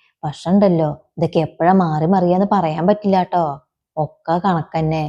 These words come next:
ഇതുകൾക്കൊക്കെ മരുമക്കളുടെ കുറ്റം പറഞ്ഞില്ലെങ്കിലേ ഉറക്കം വരില്ല. സംഭവം എൻ്റെ ഉമ്മയൊക്കെ തന്നെയാണ്, പക്ഷെ പറഞ്ഞിട്ട് കാര്യമില്ല, ഉമ്മാക്കുണ്ട് ഇങ്ങനെയുള്ള സ്വഭാവമൊക്കെ.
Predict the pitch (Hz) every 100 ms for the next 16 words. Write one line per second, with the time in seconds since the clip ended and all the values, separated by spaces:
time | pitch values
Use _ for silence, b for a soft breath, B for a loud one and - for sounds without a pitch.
0 | - _ _ - 165 151 160 156 175 165
1 | 156 160 156 156 160 170 165 165 156 160
2 | 160 160 156 156 151 156 147 - 156 170
3 | 165 160 156 - _ _ _ _ _ _
4 | _ _ _ _ _ _ _ _ _ _
5 | - 190 147 160 269 247 240 180 160 160
6 | 165 160 160 143 - _ _ - 151 170
7 | 175 147 143 208 254 196 165 156 147 -
8 | - _ - 156 156 170 269 233 180 165
9 | 160 165 151 143 143 143 -